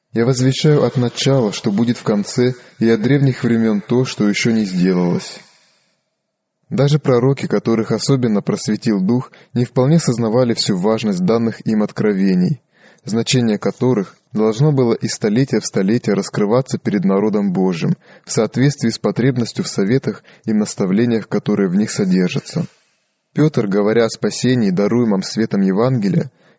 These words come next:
писал: "К сему-то спасению относились изыскания и исследования пророков, которые предсказывали о назначенной вам благодати, исследуя на которое и на какое время указывал сущий в них Дух Христов,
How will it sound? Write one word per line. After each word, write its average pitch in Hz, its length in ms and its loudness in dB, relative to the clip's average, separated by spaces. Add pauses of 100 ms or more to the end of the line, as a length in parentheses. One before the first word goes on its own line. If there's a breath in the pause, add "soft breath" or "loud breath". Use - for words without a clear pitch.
писал: 180 480 -2 (800)
"К - 60 -14
сему-то 135 480 2
спасению 110 760 0 (300 loud breath)
относились 135 640 0
изыскания 117 680 0
и 107 200 0
исследования 113 640 0
пророков, 98 680 -2 (340 soft breath)
которые 139 360 2
предсказывали 120 800 0
о 101 100 0
назначенной 113 720 0
вам 110 240 0
благодати, 101 720 0 (300 loud breath)
исследуя 127 580 2
на 101 140 0
которое 104 560 0
и 107 140 -2
на 107 140 0
какое 120 380 0
время 110 380 0
указывал 101 520 0
сущий 107 440 -4
в 92 80 0
них 98 320 0
Дух 123 220 -2
Христов, 98 520 -4